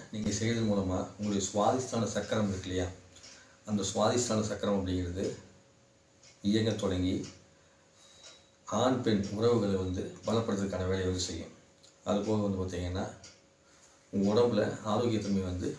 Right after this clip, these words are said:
மேம்படுத்தும். மேலும் புதிய விஷயங்களை செய்வதற்கான வாய்ப்பை வந்து இந்த முத்திரை வந்து கொடுக்கும்.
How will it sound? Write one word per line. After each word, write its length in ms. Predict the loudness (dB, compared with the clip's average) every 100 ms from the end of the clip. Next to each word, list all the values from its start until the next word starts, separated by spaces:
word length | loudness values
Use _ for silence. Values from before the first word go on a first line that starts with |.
| -2
மேம்படுத்தும். 580 | 0 2 0 -4 -10 -16 -20 -20 -20 -20 _
மேலும் 340 | -2 0 0 -2 -8 -6
புதிய 340 | -4 0 2
விஷயங்களை 500 | 2 0 0 2 0
செய்வதற்கான 520 | 0 -2 -2 -4 -4
வாய்ப்பை 380 | 0 0 2 0
வந்து 340 | 0 -2 -6 -6
இந்த 120 | -8
முத்திரை 280 | -8 -4 -2
வந்து 180 | -2 -6
கொடுக்கும். 360 | -8 -10 -12